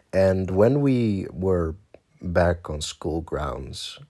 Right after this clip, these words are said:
um, let's say, uh, f-, maybe a few weeks later,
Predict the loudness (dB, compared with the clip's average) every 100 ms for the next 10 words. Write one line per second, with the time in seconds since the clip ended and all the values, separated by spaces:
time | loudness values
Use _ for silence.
0 | _ -18 -16 -12 -8 -6 -6 -4 -2 -2
1 | -4 -6 -8 -10 -12 -14 -18 -20 _ _
2 | -10 -6 -4 -4 -4 -4 -6 -4 -4 0
3 | 0 -2 0 2 4 2 0